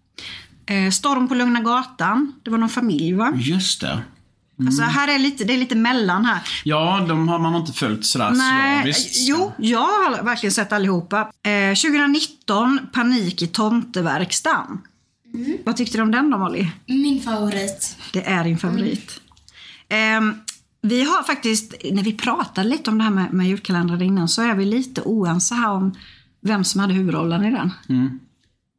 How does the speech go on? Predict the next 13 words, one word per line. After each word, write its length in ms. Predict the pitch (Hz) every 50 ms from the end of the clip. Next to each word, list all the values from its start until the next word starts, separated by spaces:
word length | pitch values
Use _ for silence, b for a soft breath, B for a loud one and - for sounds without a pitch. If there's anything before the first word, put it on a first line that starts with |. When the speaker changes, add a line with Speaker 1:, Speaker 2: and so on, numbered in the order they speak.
| _ _ _ _ _ _ _ _ _ _ -
Speaker 1:
Eh, 340 | 202 196 190 190 185 156 196
var 100 | 220 247
det 60 | 254
inte 200 | 262 277 - 247
Pernilla 360 | - - 247 220 220 220 233
Wahlgren? 560 | 269 294 208 151 139 175 190 202 226 277 277 - - - _ _ _ _ _ _
Var 100 | - 233
ju 100 | 226 226
med 300 | 226 220 214 190 - - - -
också, 180 | - 202 139 143 165
Speaker 2:
Jo. 60 | 214
Speaker 1:
va? 160 | 156 151 - - - - -
Ja. 260 | - - - 185 -